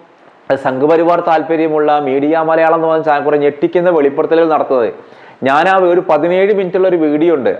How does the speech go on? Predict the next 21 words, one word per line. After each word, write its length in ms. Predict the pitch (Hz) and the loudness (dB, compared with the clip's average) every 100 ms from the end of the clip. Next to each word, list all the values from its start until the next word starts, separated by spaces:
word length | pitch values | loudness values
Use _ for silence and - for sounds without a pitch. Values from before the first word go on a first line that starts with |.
| - | 0
ആ 60 | |
വീഡിയോയിൽ 480 | 160 156 156 170 190 | 0 2 2 2 2
ഇവർ 220 | 185 185 175 | 0 0 0
പറയുന്നുണ്ട്, 600 | 151 156 180 160 135 165 - - - - | 0 0 0 0 0 -2 -6 -20 -10 -2
ഈ 60 | |
ഇവരുടെ, 540 | 143 147 135 131 165 170 | 2 2 2 2 2 2
ഇവര് 380 | 170 151 170 | 2 0 0
ഒരു 280 | 175 170 165 160 | 2 2 0 -2
പത്ത് 220 | 147 175 | -2 0
പതിനൊന്ന് 420 | 165 175 175 180 | 0 0 0 0
ആൾക്കാർക്കെതിരെ, 840 | 160 160 165 165 165 170 160 170 | 0 0 0 0 0 -2 0 0
ഏ, 460 | 170 165 - 143 151 151 | 0 -2 -2 0 -2 0
പല 180 | 151 165 | 0 2
രീതിയിലുള്ള 320 | 170 175 175 175 | 0 0 0 0
കേസുകൾ 420 | 180 180 202 190 | 0 0 0 0
കൊടുത്തിട്ടുണ്ട് 460 | 170 143 151 143 | 0 -2 -2 -2
ഈ 100 | 143 | 0
ഒരു 80 | 147 | 0
യുവതി. 420 | 135 123 104 92 - - - - - | 0 0 0 -4 -10 -20 -20 -10 0
ആ 260 | 151 196 - | 0 0 -2
കേസുകളൊക്കെ 720 | 180 185 202 196 190 190 | 0 0 0 0 0 0